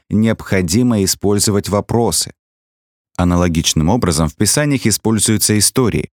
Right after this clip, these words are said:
чтобы дать людям возможность переосмыслить свои обязательства. Иисус чаще всего прибегал именно к такому методу обучения своих учеников и последователей.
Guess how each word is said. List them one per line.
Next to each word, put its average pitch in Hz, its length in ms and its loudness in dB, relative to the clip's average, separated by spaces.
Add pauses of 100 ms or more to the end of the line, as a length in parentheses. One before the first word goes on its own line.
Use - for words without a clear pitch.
(140)
чтобы 101 420 0
дать 98 360 0
людям 92 420 0
возможность 107 760 0 (240)
переосмыслить 92 800 0
свои 87 240 0
обязательства. 92 760 -2 (280)
Иисус 117 440 0
чаще 110 400 0
всего 104 340 0
прибегал 95 500 0
именно 104 380 0
к - 100 -10
такому 107 440 0
методу 90 380 0
обучения 90 500 0
своих 87 320 -2
учеников 82 560 -2 (180)
и - 100 -2
последователей. 82 840 -2